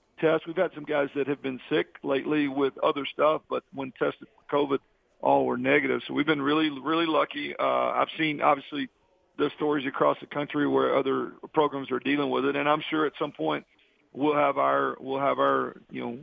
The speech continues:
issues with it as well. But up to this point, we've been, we've been really lucky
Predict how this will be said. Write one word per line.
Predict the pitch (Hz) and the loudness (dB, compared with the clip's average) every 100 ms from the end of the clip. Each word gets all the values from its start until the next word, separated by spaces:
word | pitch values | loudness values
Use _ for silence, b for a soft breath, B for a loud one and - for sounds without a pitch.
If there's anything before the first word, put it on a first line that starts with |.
| - | -6
issues | 151 143 143 131 | -4 -2 -2 -2
with | 143 131 | -2 -2
it | 123 | -4
as | 120 120 | -4 0
well. | 143 156 135 | 2 2 0
But | 127 - | -4 -2
up | 139 - | -2 -2
to | 151 | -8
this | 127 - | -10 -12
point, | - 160 143 | -4 -2 -2
we've | 127 - | -4 -6
been, | 131 123 _ _ _ _ _ | -6 -6 _ _ _ _ _
we've | 139 | -2
been | 143 135 | 0 0
really | 143 143 | 0 2
lucky | 131 143 - 131 | 2 0 -2 -12